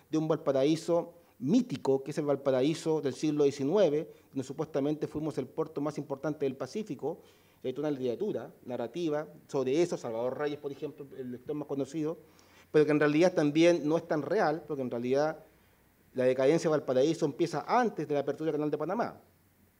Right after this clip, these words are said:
O sea, con, supuestamente eso es lo que se dice, cuando se hace el Canal de Panamá, Valparaíso cae, pero su decadencia empezó antes, económicamente hablando, pero queda un mito. Después viene la memoria de, de, de lo que acontece después del golpe de Estado,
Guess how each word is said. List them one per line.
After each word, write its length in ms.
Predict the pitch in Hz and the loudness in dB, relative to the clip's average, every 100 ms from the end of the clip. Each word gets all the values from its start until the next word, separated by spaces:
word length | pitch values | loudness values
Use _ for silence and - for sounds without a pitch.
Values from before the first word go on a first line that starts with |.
| _ | _
O 20 | |
sea, 120 | 127 | -12
con, 240 | 113 107 - _ | -10 -10 -14 _
supuestamente 520 | - 127 131 131 131 156 | -14 -12 -6 -6 -6 -8
eso 120 | 143 | -6
es 20 | |
lo 60 | 139 | -6
que 80 | |
se 80 | 139 | -4
dice, 360 | 180 190 - 110 | -4 -4 -8 -12
cuando 260 | 117 113 | -8 -8
se 100 | 107 | -8
hace 80 | 143 | -8
el 40 | 160 | -6
Canal 180 | 170 | -4
de 80 | 175 | -4
Panamá, 440 | 202 208 226 247 - _ | -2 -2 -2 -4 -8 _
Valparaíso 460 | 135 135 143 151 160 | -8 -4 -4 -4 -4
cae, 300 | 147 92 76 _ _ - | -4 -6 -12 _ _ -12
pero 100 | 131 | -6
su 100 | 139 | -2
decadencia 460 | 135 139 185 190 | 2 4 2 2
empezó 280 | 160 143 170 | -2 -2 -4
antes, 380 | 202 95 - - | -4 -6 -12 -18
económicamente 560 | 107 123 127 131 131 180 | -10 -8 -6 -6 -6 -8
hablando, 420 | 220 98 82 - _ _ _ _ | -8 -10 -12 -20 _ _ _ _
pero 180 | 139 135 | -2 0
queda 180 | 185 190 | 4 4
un 140 | 185 | 4
mito. 320 | 196 156 85 - _ _ _ _ | 2 2 -2 -14 _ _ _ _
Después 540 | 131 143 - 208 220 175 | 0 0 4 4 4 4
viene 380 | 196 196 202 165 | 6 6 6 4
la 80 | 156 | 4
memoria 580 | 151 170 185 180 180 185 139 | 6 6 6 6 2 0 2
de, 340 | 139 139 - - _ _ - | 4 4 0 -20 _ _ -18
de, 100 | 120 | -18
de 180 | 127 123 | -12 -6
lo 80 | 127 | -2
que 60 | 135 | 0
acontece 440 | 139 131 175 170 | 0 0 -2 0
después 320 | 160 - 160 | -4 0 0
del 60 | 151 | 2
golpe 240 | 160 160 | 2 2
de 60 | 147 | -2
Estado, 480 | - 233 190 214 | 0 2 2 0